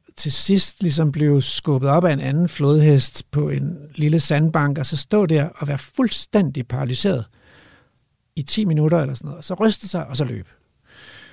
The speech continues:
Så den overlevede, den klarede sig lige, mens en anden impala, der tog samme tur, blev trukket ned af en krokodille. Jeg tænkte, meningsfuldt? Altså, øh, naturligt.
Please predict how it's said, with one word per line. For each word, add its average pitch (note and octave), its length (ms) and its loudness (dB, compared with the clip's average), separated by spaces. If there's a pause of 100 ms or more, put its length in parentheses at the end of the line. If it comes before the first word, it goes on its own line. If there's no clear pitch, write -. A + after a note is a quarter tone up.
(200)
Så D#3 80 -4
den G3 140 2
overlevede, D3+ 520 2
den D#3 180 -6
klarede D#3 360 0
sig D3+ 120 0
lige, C3+ 180 2
mens C#3+ 220 2
en E3 80 4
anden D#3 300 4
impala, B2+ 440 2
der C3+ 100 -2
tog D3+ 260 -4
samme D3+ 260 2
tur, D#3+ 220 -2
blev D#3 140 0
trukket C#3 340 0
ned D#3+ 140 0
af D3+ 80 0
en C#3+ 100 2
krokodille. C3+ 640 2 (540)
Jeg - 80 -14
tænkte, D#3 240 -2
meningsfuldt? F#3 680 0 (720)
Altså, C#3+ 380 4 (840)
øh, D#3 180 2
naturligt. E3+ 640 -2